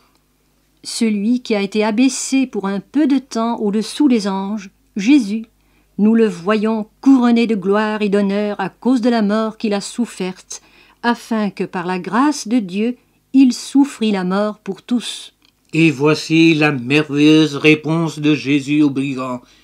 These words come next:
Speaker 2: Je te le dis en vérité, aujourd'hui tu seras avec moi dans le paradis. » C'était un malfaiteur, oui. Il avait violé le huitième commandement, oui.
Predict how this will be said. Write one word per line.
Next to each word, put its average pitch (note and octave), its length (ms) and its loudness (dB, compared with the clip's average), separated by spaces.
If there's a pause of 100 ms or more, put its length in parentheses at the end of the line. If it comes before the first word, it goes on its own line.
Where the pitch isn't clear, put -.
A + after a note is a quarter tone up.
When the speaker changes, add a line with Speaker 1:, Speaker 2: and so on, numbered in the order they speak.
(360)
Speaker 2:
Je B2+ 280 -8
te C#3 260 -4
le D3 180 4
dis D3 260 -2
en D3 100 -2
vérité, D3 720 0 (300)
aujourd'hui F3+ 920 0 (240)
tu E3+ 180 -2
seras D#3+ 480 -4
avec D#3 260 -2
moi D3+ 320 -2
dans C3+ 220 -8
le C#3 140 -6
paradis. » C3 640 -8 (720)
C'était C3+ 420 -10
un A#2+ 60 -12
malfaiteur, D#3 720 -4
oui. C3 300 -6 (520)
Il C#3+ 240 -4
avait C3 300 -4
violé F#3+ 520 4
le D#3 120 2
huitième F3 520 0
commandement, F3+ 840 0
oui. C3 340 -6